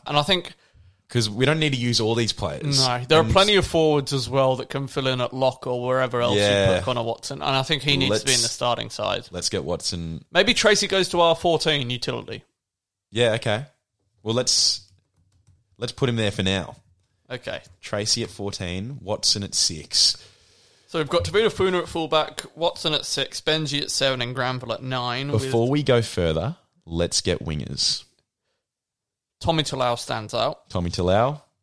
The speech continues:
Speaker 2: from the Tigers. Um, and now we need another winger.
Speaker 1: I mean, Smith could play there from
Speaker 2: Will
Speaker 1: the
Speaker 2: Smith is
Speaker 1: Eels.
Speaker 2: probably, probably the option. Um, Will, uh, Viliame for the Dragons,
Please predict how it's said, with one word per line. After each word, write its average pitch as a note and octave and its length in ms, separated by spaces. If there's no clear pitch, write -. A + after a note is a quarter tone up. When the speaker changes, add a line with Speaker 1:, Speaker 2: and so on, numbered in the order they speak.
Speaker 2:
from E2+ 140
the E2 60
Tigers. C3+ 840
Um, E2+ 800
and F2 160
now F#2+ 160
we G2+ 80
need F#2+ 140
another F2+ 240
winger. F2+ 560
Speaker 1:
I C#3 40
mean, B2+ 200
Smith - 480
could - 140
play D3 240
there C#3+ 140
from A#2+ 80
Speaker 2:
Will B2+ 100
Speaker 1:
the C3 60
Speaker 2:
Smith A2 240
is C#3+ 240
Speaker 1:
Eels. C#3 120
Speaker 2:
probably, F#2+ 520
probably F2 460
the E2 160
option. C#2+ 440
Um, G1+ 1040
Will, G#2+ 260
uh, G2+ 280
Viliame A2 600
for A2+ 140
the F2 80
Dragons, G2 880